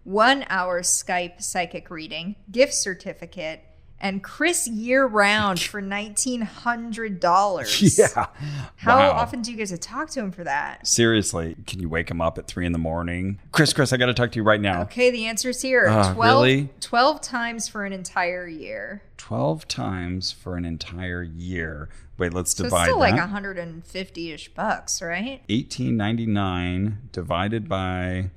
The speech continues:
Speaker 2: twelve. That's a hundred fifty-eight twenty-five per reading. Okay,
Speaker 1: Yeah,
Speaker 2: so as
Speaker 1: a
Speaker 2: long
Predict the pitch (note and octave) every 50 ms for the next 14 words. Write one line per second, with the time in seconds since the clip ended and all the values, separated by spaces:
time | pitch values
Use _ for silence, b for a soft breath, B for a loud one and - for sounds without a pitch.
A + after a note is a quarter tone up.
0 | - - - - - - - F2+ F2+ E2+ E2 D#2+ D#2 E2 F2+ G#2 A2+ - - -
1 | - - - A#2 A2+ G#2 - - - - - F#2+ G#2 A#2+ A2+ A2+ G#2 - - G#2+
2 | - - - - - G2 G2+ G2 G2 - - G2+ F#2 F#2 F#2+ E2+ - F#2 F2 F2
3 | F2 F2+ F2 - - G2 F#2 F2+ F2+ F#2 G2 G2+ B2 C3 B2 B2+ A#2 A2 A#2 G#2+
4 | G2 - G#2+ G2+ G2 G2+ G2+ G2 - - G#2 G2+ G2+ G2 G2+